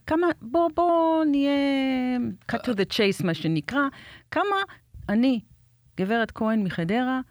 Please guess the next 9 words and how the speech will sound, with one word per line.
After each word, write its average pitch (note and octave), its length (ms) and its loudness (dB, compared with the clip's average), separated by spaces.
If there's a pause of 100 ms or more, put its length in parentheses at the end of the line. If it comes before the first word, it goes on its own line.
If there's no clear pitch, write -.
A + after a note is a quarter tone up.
(240)
עם F3 180 -2
עשרה F#3+ 340 -4
מיליון G3 360 -2
שקל, C4 500 -6 (180)
יכולה G#3+ 360 0
לקבל A3+ 520 -2 (180)
בקרן A3 400 -2
תשתיות, A3+ 720 -4 (240)
אה, F#3 40 -4